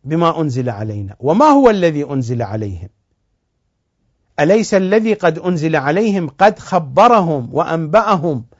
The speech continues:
وألزمهم الاعتقاد بمحمد وعلي وآلهما؟ هكذا تقول روايات أئمتنا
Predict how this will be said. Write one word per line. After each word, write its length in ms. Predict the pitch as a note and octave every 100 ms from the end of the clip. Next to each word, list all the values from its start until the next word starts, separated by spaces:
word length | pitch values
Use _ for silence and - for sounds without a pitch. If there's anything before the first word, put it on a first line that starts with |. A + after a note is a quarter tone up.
| _ _ -
وألزمهم 880 | E3 E3+ F3 D3 G3+ C#4+ B3+ C4 A#3
الاعتقاد 720 | G3 E3+ B2+ E3 F3+ E3 D3
بمحمد 560 | D#3+ C3+ E3 D#3 C#3+
وعلي 600 | D3 C#3+ B2 C3+ C3+ C3+
وآلهما؟ 720 | C3 A#2+ B2+ A#2+ A#2+ B2+ F3 - _ _ _ _ _ _
هكذا 380 | C#3 C#3+ E3+ E3
تقول 520 | D#3 C#3 E3+ D#3+ D3 C3+ _
روايات 580 | C#3 D#3 D3 D#3+ F3+ -
أئمتنا 800 | D3+ C#3+ C#3 D3 D#3 D#3 D3+